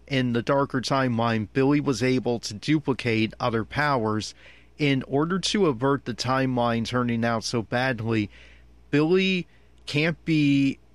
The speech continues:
given the opportunity to start taking other people's abilities in order to go off on his own. He needs to coordinate with everyone else.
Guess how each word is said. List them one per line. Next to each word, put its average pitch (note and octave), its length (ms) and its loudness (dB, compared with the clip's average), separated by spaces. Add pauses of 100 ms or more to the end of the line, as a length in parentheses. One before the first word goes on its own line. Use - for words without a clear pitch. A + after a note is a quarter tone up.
(260)
given C#3+ 280 2
the C#3+ 140 2
opportunity B2+ 880 0 (300)
to A#2+ 140 -2
start D3 360 0
taking C3+ 520 0
other C3+ 260 0
people's C3+ 500 -2
abilities A2+ 800 0 (220)
in C#3 260 0
order C3 380 0
to - 160 -6
go B2+ 220 0
off B2 360 0
on A#2+ 260 -2
his A2 200 -2
own. A#2+ 300 0 (200)
He C3 220 -2
needs B2+ 340 0
to D#3 120 -2
coordinate A#2+ 720 0
with A2 220 -4
everyone A2+ 540 -2
else. - 500 -8